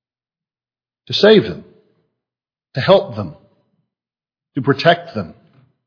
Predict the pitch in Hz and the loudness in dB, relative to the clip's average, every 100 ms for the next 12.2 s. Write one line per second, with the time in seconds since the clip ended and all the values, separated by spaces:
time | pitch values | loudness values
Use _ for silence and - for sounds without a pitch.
0 | _ _ _ 113 131 151 143 110 85 - | _ _ _ -2 4 4 4 0 -8 -12
1 | _ _ _ _ _ 127 113 - 143 147 | _ _ _ _ _ 0 0 0 2 4
2 | 113 92 82 - _ _ _ _ _ _ | 4 0 -12 -14 _ _ _ _ _ _
3 | _ _ _ _ _ _ _ _ _ _ | _ _ _ _ _ _ _ _ _ _
4 | _ _ - 196 214 214 214 117 - _ | _ _ 2 4 4 2 -2 -2 -10 _
5 | _ _ _ _ _ _ _ _ _ _ | _ _ _ _ _ _ _ _ _ _
6 | _ _ _ _ _ _ _ _ _ _ | _ _ _ _ _ _ _ _ _ _
7 | 123 - 165 156 - 107 80 76 - - | -12 -4 0 0 2 0 0 -8 -18 -20
8 | _ _ _ _ _ _ _ _ 104 - | _ _ _ _ _ _ _ _ -12 -6
9 | 131 120 87 80 - 80 76 _ _ _ | -2 0 -2 -4 -12 -16 -16 _ _ _
10 | _ _ _ _ _ _ _ 113 110 107 | _ _ _ _ _ _ _ -2 2 2
11 | 98 - _ _ _ _ 117 101 113 113 | 0 -8 _ _ _ _ -6 0 -2 0
12 | 98 80 | -8 -10